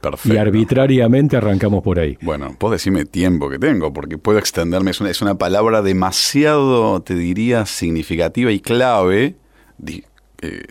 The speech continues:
Speaker 1: disputada, controversial, ¿no? Pe-, pero demasiado significativa para entender, eh, las transformaciones contemporáneas del mundo del libro. Así que, bueno, yo hablo. Vos decime.
Speaker 2: No es una palabra menor, es clave o
Speaker 1: Absolutamente.
Speaker 2: más que clave, y por eso arrancamos por ahí.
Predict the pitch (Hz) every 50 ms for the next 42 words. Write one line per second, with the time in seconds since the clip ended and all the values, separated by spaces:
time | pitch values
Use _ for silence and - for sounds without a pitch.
0 | - - - - - - 85 80 - 107 113 110 107 107 101 92 87 82 78 76
1 | - - 78 78 76 80 76 71 69 71 76 - - 104 101 101 95 90 85 80
2 | 76 76 82 90 107 139 127 - _ - - 82 73 - - 90 82 82 82 82
3 | 80 - - 143 131 127 113 110 98 120 110 131 117 110 - 123 123 127 135 131
4 | - - - 101 101 98 95 90 98 98 98 101 107 113 123 139 127 - - -
5 | - - _ _ _ - 82 80 80 80 78 76 85 - - 104 98 90 - 92
6 | 90 85 - - 135 120 - - 95 87 80 78 87 85 82 78 95 90 90 98
7 | 104 107 107 107 92 87 87 85 90 95 101 104 107 117 120 123 120 113 104 101
8 | 101 104 120 139 147 - - - - - - - 76 - 104 101 110 104 90 82
9 | 76 78 90 101 127 104 80 71 69 65 55 - - _ - 87 87 92 90 82
10 | - - 95 95 104 95 107 110 113 117 123 123 - - 117 117 104 110 104 107
11 | 110 110 104 101 98 101 113 135 156 170 175 170 156 143 - - 127 117 - -
12 | - 139 131 135 143 151 143 147 143 143 143 85 117 110 107 110 110 107 104 101
13 | 95 107 123 139 123 - - - 113 - - 127 127 127 135 131 131 131 127 120
14 | 104 92 98 98 101 110 113 - 113 107 101 98 90 98 92 92 85 92 82 80
15 | 73